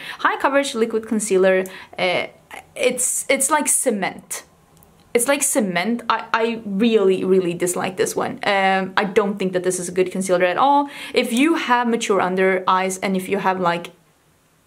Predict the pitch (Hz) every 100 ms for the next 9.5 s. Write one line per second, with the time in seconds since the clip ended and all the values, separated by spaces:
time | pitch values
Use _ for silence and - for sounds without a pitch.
0 | _ _ _ _ _ - 85 - - -
1 | - - - - - - - 208 247 269
2 | 220 214 262 254 - - - - 208 233
3 | 220 - 220 214 208 202 208 208 180 190
4 | 180 185 180 151 151 190 190 175 - -
5 | - - - - - 226 269 285 226 214
6 | 214 - - 302 311 311 202 196 - 285
7 | 285 233 226 - 220 220 220 220 190 185
8 | 196 190 - - - - - - - 208
9 | 233 220 196 190